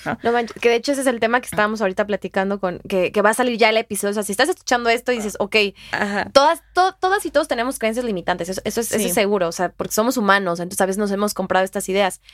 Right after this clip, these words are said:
Speaker 2: pero si
Speaker 1: Sí.
Speaker 2: ahorita te identificaste con esto que comentó Silvia, vete al podcast que vamos a tener con Ami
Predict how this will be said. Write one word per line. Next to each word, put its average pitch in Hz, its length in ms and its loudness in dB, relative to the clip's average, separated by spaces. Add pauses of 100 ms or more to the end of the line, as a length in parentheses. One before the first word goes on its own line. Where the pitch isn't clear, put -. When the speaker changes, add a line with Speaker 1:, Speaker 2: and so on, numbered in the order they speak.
(200)
Speaker 2:
pero 226 240 4
si 214 720 -2
Speaker 1:
Sí. - 40 -20 (920)
Speaker 2:
ahorita 254 240 4
te 302 60 2
identificaste 214 720 0
con 214 160 2
esto 214 160 -4
que 220 80 -2
comentó 190 320 -2
Silvia, 214 400 0 (280)
vete 240 300 4
al 269 140 4
podcast 233 440 2
que 220 100 -2
vamos 208 120 -2
a - 20 -12
tener 196 240 -2
con 202 200 0
Ami 202 380 0